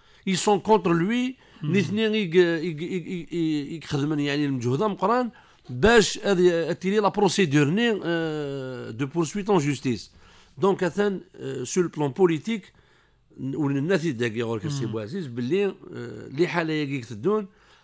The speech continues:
Speaker 1: elle va provoquer une crise existentielle. ماشي كان pour le gouvernement, وإنما pour l'entité sioniste en elle-même.
Speaker 2: Mhm.
Speaker 1: À خاطر شنو le problème dans qui se pose.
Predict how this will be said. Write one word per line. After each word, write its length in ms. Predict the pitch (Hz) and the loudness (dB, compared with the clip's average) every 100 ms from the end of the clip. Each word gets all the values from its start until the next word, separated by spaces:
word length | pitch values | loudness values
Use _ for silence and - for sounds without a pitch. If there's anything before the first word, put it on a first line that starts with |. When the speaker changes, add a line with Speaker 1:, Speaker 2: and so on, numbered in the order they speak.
| _ 165 | _ -2
Speaker 1:
elle 180 | 165 | 0
va 240 | 135 143 131 | 0 0 0
provoquer 680 | 185 190 139 143 156 214 196 | 2 2 2 -2 -2 -4 -2
une 200 | 170 156 | -2 -4
crise 420 | - 170 139 117 - | -2 0 0 -2 -4
existentielle. 960 | 247 143 160 143 165 143 120 123 98 82 - _ _ _ _ _ - | -4 -2 -6 -4 -2 -2 0 0 0 -8 -20 _ _ _ _ _ -8
ماشي 220 | 127 196 | -6 -2
كان 200 | 214 160 | 0 0
pour 120 | 175 | 2
le 120 | 160 | 2
gouvernement, 760 | 135 151 120 110 113 175 214 220 _ - _ | 4 4 4 2 0 2 0 -2 _ -20 _
وإنما 640 | 139 160 165 160 185 156 | -2 0 -2 -2 -4 -6
pour 120 | 143 | -6
l'entité 580 | 143 240 220 185 170 190 | -2 0 0 -6 -2 -2
sioniste 500 | 151 175 165 185 - | 0 -2 0 -2 -4
en 100 | 127 | -4
elle-même. 320 | 110 90 87 85 _ _ - - | -4 -8 -12 -16 _ _ -20 -8
Speaker 2:
Mhm. 140 | 156 | -4
Speaker 1:
À 40 | 147 | -2
خاطر 280 | 185 185 151 | -2 -2 -2
شنو 200 | - 180 | 2 2
le 120 | 151 | 2
problème 340 | 170 156 151 | 0 0 0
dans 200 | 127 117 | 0 -4
qui 120 | 104 123 | -6 -12
se 100 | - | -6
pose. 280 | 107 85 | -8 -8